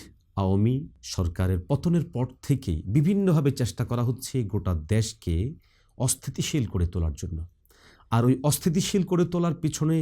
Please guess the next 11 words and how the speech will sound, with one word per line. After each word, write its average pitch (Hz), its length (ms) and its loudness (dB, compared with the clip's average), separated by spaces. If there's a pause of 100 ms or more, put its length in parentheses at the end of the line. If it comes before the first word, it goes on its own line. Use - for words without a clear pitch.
(100)
যারা 123 200 0 (360)
অন্যতম 170 360 6 (120)
ভূমিকা 139 340 4
পালন 95 160 0 (100)
করছে - 280 -2 (220)
তন্মধ্যে 110 520 0 (260)
একজন 107 380 0
হচ্ছেন 151 360 -2 (220)
এই 87 80 0 (100)
তন্ময় 107 340 2
কুমার 80 200 -2